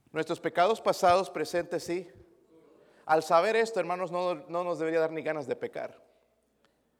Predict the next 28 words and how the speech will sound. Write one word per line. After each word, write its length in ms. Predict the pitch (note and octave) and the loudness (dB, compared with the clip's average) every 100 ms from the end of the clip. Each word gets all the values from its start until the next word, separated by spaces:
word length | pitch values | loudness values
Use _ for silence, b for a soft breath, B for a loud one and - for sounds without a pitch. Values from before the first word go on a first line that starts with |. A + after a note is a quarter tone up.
| _ _ _ | _ _ _
¿verdad? 420 | A#2+ A#2 C3 F3 - - - _ _ _ _ - | -4 0 2 0 -10 -20 -20 _ _ _ _ -4
Él 180 | C#3+ - | -4 4
cargó 380 | D3 C#3+ G#3+ | 4 6 4
con 160 | - D3 | 4 0
nuestros 320 | C#3 - C3+ | 0 -2 -8
pecados. 600 | - - C#3 B2+ - - b b - | -6 0 2 2 -4 -10 b b 2
Váyase 400 | D#3 G#3 G3+ F#3+ | 6 6 4 2
a 80 | E3+ | 2
Primera 280 | E3 F3+ | 0 2
de 80 | E3 | 2
Pedro, 340 | - F3+ D3+ C#3+ | 4 2 4 4
rápidamente, 560 | E3+ F3 E3 D#3+ D#3 | 2 2 0 0 -4
hermanos, 280 | C#3 C#3+ B2 | -4 -4 0
dos 180 | D3+ C#3+ | 0 0
veinticuatro. 800 | D3 D3 - D3+ - G#2+ - - _ _ _ _ _ _ - | -4 -6 -2 -2 -2 -10 -16 -20 _ _ _ _ _ _ -8
Yo 140 | B2 | -6
sé 140 | C3 C#3+ | -4 -4
que 80 | |
son 160 | C3+ C3 | -4 2
rápidos 360 | D#3 D3 C#3 - | 2 2 -4 -4
con 120 | B2 | -6
la 80 | A#2+ | -6
Biblia. 340 | B2 A2+ A2+ b b b b b b _ _ _ _ _ _ | -6 -8 -10 b b b b b b _ _ _ _ _ _
Primera 260 | - C3 D3+ | -10 0 2
de 80 | D3+ | 4
Pedro 280 | D#3+ D3+ D3 | 4 4 4
dos 200 | D#3 D#3 | 4 2
veinticuatro. 640 | C#3+ C#3+ D#3 D#3 D#3+ F#3 | -4 -2 2 2 2 -8